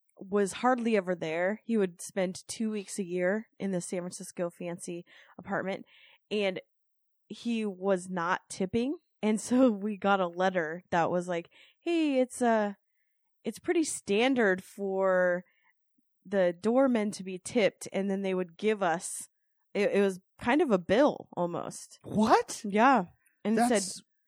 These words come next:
Speaker 1: "Your portion of the doorman
Speaker 2: <laughs>
Speaker 1: tip was this."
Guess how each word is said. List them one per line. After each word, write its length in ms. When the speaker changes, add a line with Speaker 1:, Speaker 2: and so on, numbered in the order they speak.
Speaker 1:
"Your 380
portion 520
of 200
the 280
doorman 520
Speaker 2:
<laughs> 40
Speaker 1:
tip 440
was 460
this." 640